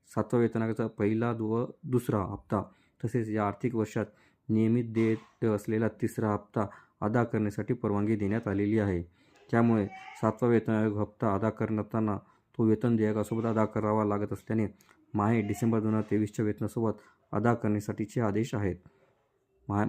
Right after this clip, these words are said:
माननीय शिक्षण संचालक यांनी संदर्भीय पत्रात दिलेल्या निर्देशानुसार, या विभागातील लेखाशीर्ष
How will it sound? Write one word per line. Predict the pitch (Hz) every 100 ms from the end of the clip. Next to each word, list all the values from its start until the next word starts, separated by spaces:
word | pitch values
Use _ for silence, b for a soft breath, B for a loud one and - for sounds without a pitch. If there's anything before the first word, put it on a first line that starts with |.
| -
माननीय | 101 107 123 120
शिक्षण | 120 120
संचालक | 107 110 107 117 107
यांनी | 107 107 110
संदर्भीय | 113 104 113 113
पत्रात | 110 101 107
दिलेल्या | 107 107 110
निर्देशानुसार, | 107 110 107 110 104 104 110 101 B B B -
या | 117
विभागातील | 117 104 107 107 104 113
लेखाशीर्ष | 101 104 117 107 113 -